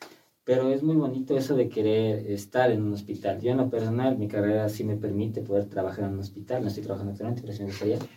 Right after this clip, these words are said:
En lo que es en, en un hospital, eh, creo que esa presión que se siente, ustedes verán que cada carrera hay la presión, pero esa presión de tratar con las demás personas, de decir, "Cami, tú estás de médico y llega un, un herido y te dice, 'Por favor, ayúdame, ¿sabe qué?'", neces-,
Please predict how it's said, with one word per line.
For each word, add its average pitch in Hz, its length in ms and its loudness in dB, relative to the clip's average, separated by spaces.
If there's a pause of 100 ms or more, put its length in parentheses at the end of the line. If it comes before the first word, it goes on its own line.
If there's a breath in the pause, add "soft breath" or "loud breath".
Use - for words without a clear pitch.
(680 loud breath)
En 107 320 0
lo 107 100 0
que 117 140 4
es 120 140 4
en, 101 580 -4
en 113 100 -4
un 120 60 2
hospital, 120 640 0
eh, 120 300 -2
creo 151 240 2
que 143 80 2
esa 147 180 0
presión 131 380 2
que - 80 4
se 110 120 0
siente, 120 560 0
ustedes 113 400 0
verán 107 480 0
que - 380 -4
cada 120 220 2
carrera 117 240 2
hay 110 80 2
la 104 100 0
presión, 110 300 -6
pero 117 120 0
esa 120 160 -2
presión 123 220 -4
de 120 60 0
tratar - 320 -6
con 110 100 -6
las 104 140 -4
demás 107 240 -6
personas, 110 420 -10
de 104 80 -4
decir, 107 240 -4
"Cami, 110 440 -2 (120)
tú - 80 -16
estás 107 160 -4
de 107 60 0
médico 107 400 -2
y 107 60 0
llega 107 220 0
un, 101 140 -2 (600 soft breath)
un 113 120 -6
herido 113 320 0
y 104 60 -2
te 110 60 -6
dice, 113 200 -4
'Por 120 160 -4
favor, 117 240 0
ayúdame, 113 460 2
¿sabe 110 260 0
qué?'", 113 160 -2
neces-, 107 400 -4